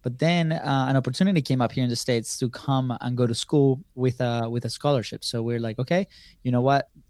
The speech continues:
Um, on the professional level, it might be a little bit of a challenge. We're coming from injuries. Um, so let's not risk it, and let's go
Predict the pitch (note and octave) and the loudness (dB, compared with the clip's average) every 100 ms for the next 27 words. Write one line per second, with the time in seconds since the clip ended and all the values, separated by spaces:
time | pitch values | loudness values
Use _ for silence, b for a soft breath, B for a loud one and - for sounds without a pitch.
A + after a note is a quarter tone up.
0 | - A#2+ A#2 A2+ _ - C3 B2 A#2 C3 | -2 0 0 -4 _ -4 -2 -2 -2 -2
1 | C3 B2+ C3 B2+ D3+ C#3 C3+ C#3 C#3 B2+ | 0 0 0 0 0 -2 0 0 0 0
2 | C3 C3 C3 B2+ B2 A2+ - C#3+ C#3+ C3+ | 0 2 0 -2 -4 -6 -4 -2 0 -2
3 | A#2+ A2+ C3+ B2 A#2 A2 F3 D#3 D3 C#3+ | -4 -2 0 -2 -4 -2 2 2 2 2
4 | C3+ C3+ b b b b - B2+ A#2+ A#2 | 0 -4 b b b b -2 2 2 0
5 | A#2 A2+ A2 - C3 B2+ C3 D3 D#3+ D#3 | -2 -4 -6 -4 0 2 2 0 0 -2
6 | C3 B2+ C#3 - F3+ E3 B2 A#2+ - B2+ | 0 -2 -2 -2 -2 0 -2 -4 -2 -2
7 | A#2+ | 0